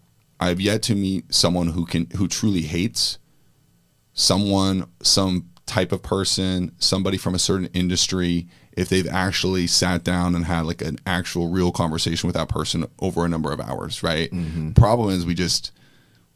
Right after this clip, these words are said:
Speaker 1: we don't often,
Speaker 2: Mm-hmm.
Speaker 1: you know, and, um, that, that's been, that's gonna be something that's gonna be cool to see. And, um, yeah, I mean, we're gonna lau-, we're launching it in Miami now.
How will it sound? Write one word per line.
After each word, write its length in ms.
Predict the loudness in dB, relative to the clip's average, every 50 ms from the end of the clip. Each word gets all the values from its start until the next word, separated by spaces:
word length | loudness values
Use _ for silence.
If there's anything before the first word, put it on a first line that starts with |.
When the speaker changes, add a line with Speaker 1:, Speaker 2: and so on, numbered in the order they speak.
| _ _ _ -6
Speaker 1:
we 140 | -2 -2 2
don't 280 | 2 2 2 2 0 0
often, 460 | 0 -2 -4 -4 -4 -6 -4 -6 -6
Speaker 2:
Mm-hmm. 440 | -8 -8 -6 -6 -6 -4 -4 -2 0
Speaker 1:
you 100 | 2 2
know, 380 | 2 2 0 0 0 0 -2
and, 280 | -2 -4 -4 -6 -6 -6 -6
um, 480 | -4 -4 -4 -6 -6 -8 -8 -10 -12 -14 _ _ _ -18 -18 -18 -18 _ -10
that, 300 | -2 0 0 0 0 0
that's 260 | 0 0 0 0 -2 -2
been, 520 | 0 0 0 2 0 0 0 -2 -4 -6 -10 -20 -20 -20 -20 -12 _
that's 200 | 0 2 2 4
gonna 140 | 4 4 4
be 100 | 4 4
something 320 | 2 2 2 0 -2 -2 -4
that's 160 | -4 -4 -2
gonna 160 | -2 -2 -2
be 120 | -2 -4 -4
cool 220 | -4 -2 -2 -2
to 80 | 0 0
see. 380 | -2 0 -2 -2 -4 -4 -6
And, 280 | -6 -6 -8 -10 -12 -16 -16 -10 -8
um, 420 | -6 -6 -6 -8 -10 -12 -14 -16 _ -10 -4
yeah, 320 | 2 4 4 4 2 0 -2 -2
I 60 | 0
mean, 280 | 2 2 2 0 -2 -4 -10 _ _ _ -6
we're 100 | -2 0
gonna 120 | 2 2 2
lau-, 140 | 2 0 0 2
we're 80 | 2
launching 320 | 2 2 2 2 2 0 0
it 60 | 2
in 60 | 0
Miami 360 | 0 0 2 0 0 0 0 0
now. 440 | 0 0 0 0 0 0 -2 -4